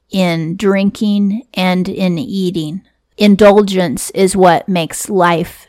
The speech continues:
fun and enjoyable. Twenty, "Even in thy mind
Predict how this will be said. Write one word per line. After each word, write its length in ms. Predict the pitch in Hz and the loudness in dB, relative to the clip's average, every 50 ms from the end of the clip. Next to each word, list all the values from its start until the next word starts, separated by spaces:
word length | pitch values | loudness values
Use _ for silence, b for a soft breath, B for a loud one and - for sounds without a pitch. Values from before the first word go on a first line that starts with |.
| _ _ | _ _
fun 560 | - - - - 190 170 165 151 143 170 180 - _ _ _ | -20 -12 -6 -2 0 0 0 -2 -4 -6 -8 -10 _ _ _
and 220 | - 180 180 180 180 | -4 -2 -2 0 0
enjoyable. 840 | 175 175 180 170 190 180 175 180 185 185 180 202 - - 196 - _ _ _ _ _ _ _ _ _ _ _ _ _ _ - - | 0 0 0 0 2 2 2 2 0 -2 -4 -6 -8 -10 -10 -12 _ _ _ _ _ _ _ _ _ _ _ _ _ _ -10 -2
Twenty, 500 | - 220 214 214 - - 180 165 165 - - | 2 2 2 2 2 0 -4 -4 -6 -6 -2
"Even 340 | 226 220 226 208 233 233 220 | 0 2 4 6 6 4 4
in 200 | 214 208 202 190 | 4 2 2 2
thy 180 | 190 185 180 180 | 2 2 2 2
mind 580 | 185 185 190 196 190 185 180 165 165 185 208 | 0 0 -2 -2 -2 -2 -4 -4 -6 -6 -8